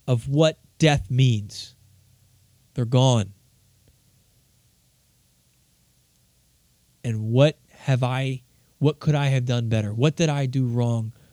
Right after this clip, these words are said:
If they were here, I would do this. And it starts to trickle into other aspects of your life.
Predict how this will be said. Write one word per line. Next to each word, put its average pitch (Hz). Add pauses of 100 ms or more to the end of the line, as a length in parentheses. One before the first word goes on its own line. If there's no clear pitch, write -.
(640)
If 190
they 190
were 165
here, 156
I 143
would 139
do 131
this. 117 (1300)
And 127
it 123
starts 156
to -
trickle 175
into 139
other 147
aspects 151
of 131
your 127
life. 147